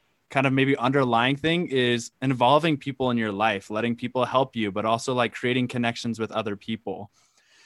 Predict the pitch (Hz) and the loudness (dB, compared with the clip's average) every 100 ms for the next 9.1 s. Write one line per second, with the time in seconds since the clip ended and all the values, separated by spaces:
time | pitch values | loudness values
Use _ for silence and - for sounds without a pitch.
0 | - _ 131 - - 143 185 190 156 139 | -20 _ -2 -2 2 2 4 2 0 -4
1 | 127 131 127 117 127 123 127 123 117 113 | -2 -2 -2 -2 -6 -6 -2 -2 -2 -4
2 | - - 123 135 139 127 113 117 123 - | -8 -6 0 0 2 0 2 4 2 0
3 | 165 135 131 123 110 107 101 101 95 98 | 0 0 -2 -2 0 0 0 -2 -4 -4
4 | 101 - - _ _ _ 113 113 - 131 | -4 -6 -18 _ _ _ -4 -4 -2 -2
5 | 151 160 151 139 127 120 123 135 135 127 | 0 0 0 -2 -2 -2 0 2 2 0
6 | 110 - - 113 98 - - _ _ - | -2 -4 0 0 0 -6 -20 _ _ -20
7 | _ _ _ 135 131 - - 165 143 - | _ _ _ 4 4 2 0 4 4 4
8 | 131 165 190 185 156 147 143 143 135 127 | 0 2 4 4 2 0 0 4 6 4
9 | - | 0